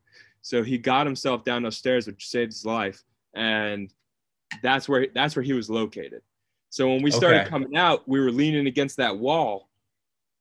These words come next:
Speaker 1: on the left, you know, that dining room wall. And so we hit that first opening, and I was like, you, you know, I didn't realize how far I'd gone 'cause I was kind of just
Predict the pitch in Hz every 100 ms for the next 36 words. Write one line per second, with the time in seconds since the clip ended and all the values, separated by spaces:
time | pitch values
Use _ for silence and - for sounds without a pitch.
0 | _ - 117 120 117 131 135 - 123 123
1 | 120 113 110 127 143 139 117 110 104 92
2 | - 117 - 120 110 156 156 127 - 127
3 | - 147 196 127 113 113 120 117 113 123
4 | 117 107 - 117 - - 113 113 113 139
5 | 139 110 - _ - 127 143 135 - -
6 | 135 131 - 135 135 135 123 135 156 107
7 | 101 120 110 101 _ 165 - 110 110 -
8 | 123 139 110 113 110